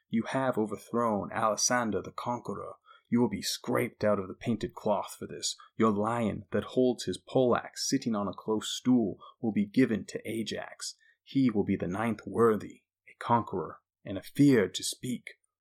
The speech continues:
Run away for shame, Alessander." Did you catch the joke?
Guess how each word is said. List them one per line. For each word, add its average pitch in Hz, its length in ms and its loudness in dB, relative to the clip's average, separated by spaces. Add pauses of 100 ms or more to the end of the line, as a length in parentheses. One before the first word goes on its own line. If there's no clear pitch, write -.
(120)
Run 143 160 6
away 120 320 8
for 104 240 2
shame, 117 580 4
Alessander." 92 720 -2 (1300)
Did 113 120 -2
you - 60 -8
catch - 220 0
the 117 80 2
joke? 156 320 4